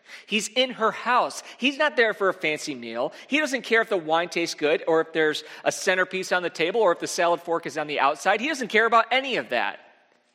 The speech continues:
He wants Martha to sit with him and to have a relationship with him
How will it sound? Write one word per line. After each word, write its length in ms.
He 140
wants 280
Martha 280
to 80
sit 320
with 160
him 200
and 120
to 60
have 160
a 40
relationship 720
with 160
him 260